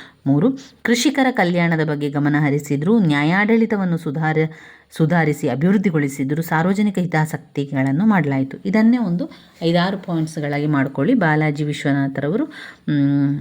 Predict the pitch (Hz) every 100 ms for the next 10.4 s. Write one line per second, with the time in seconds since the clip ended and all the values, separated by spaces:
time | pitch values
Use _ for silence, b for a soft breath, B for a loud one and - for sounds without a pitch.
0 | 147 165 196 214 185 156 156 160 160 -
1 | 165 160 143 147 143 185 185 160 147 139
2 | 135 151 220 - 202 165 135 135 160 160
3 | 165 160 160 156 156 302 339 226 214 170
4 | 156 156 135 139 135 131 156 B B B
5 | - 156 156 151 156 220 B B 151 147
6 | 160 190 190 175 151 185 202 233 202 170
7 | 156 151 147 135 - 135 131 131 254 -
8 | - - 156 151 139 151 156 160 156 156
9 | 135 160 143 147 139 208 269 B - 160
10 | 214 208 247